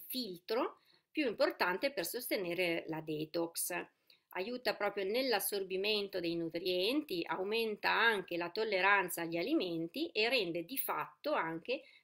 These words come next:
meno forti i sintomi delle allergie e delle infiammazioni, quindi questo è un altro motivo per utilizzarla. Se siete persone che soffrono di allergie, che hanno intolleranze,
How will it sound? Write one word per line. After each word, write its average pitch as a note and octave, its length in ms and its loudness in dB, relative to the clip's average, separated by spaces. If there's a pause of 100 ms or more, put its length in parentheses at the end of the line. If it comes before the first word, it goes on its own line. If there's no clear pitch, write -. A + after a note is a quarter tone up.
(100)
meno C#4+ 280 2
forti G3 380 -2
i C4 60 -4
sintomi A3 420 -4
delle F3+ 240 0
allergie A#3+ 500 0
e B3 40 -2
delle E3 200 -2
infiammazioni, E3+ 720 -2
quindi F#3+ 260 -4
questo A3 300 -2
è F3 40 -2
un F3+ 80 -2
altro F#3+ 280 -2
motivo G#3 680 -4 (340)
per F#3 360 2
utilizzarla. E3 800 0
Se D#3+ 140 -8
siete F#3+ 280 -8
persone G#3 600 -4
che F3 180 -6
soffrono G3+ 580 -4
di G3+ 140 -4
allergie, G3+ 680 -2
che E3 100 -6
hanno F#3+ 320 -2
intolleranze, G#3 880 -2